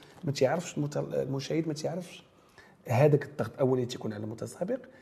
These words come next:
ثانيا التقنيات ديال، ديال التدبير، التدبير بين مره كان، بعض المرات كنشوفوا حنا تيكون اللور وكيزيد الوات وكيزيد قدام مع التوالي الدورات، اولا تياخذ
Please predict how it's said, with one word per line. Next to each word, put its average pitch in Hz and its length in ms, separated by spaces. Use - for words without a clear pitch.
ثانيا 185 280
التقنيات 170 920
ديال، 139 340
ديال 127 140
التدبير، 127 680
التدبير 113 520
بين 117 200
مره 113 240
كان، 120 180
بعض 104 100
المرات 120 180
كنشوفوا 120 380
حنا 117 100
تيكون 117 320
اللور 156 460
وكيزيد 117 340
الوات 147 480
وكيزيد 120 260
قدام 131 240
مع 120 160
التوالي 127 420
الدورات، 139 380
اولا 147 240
تياخذ 143 420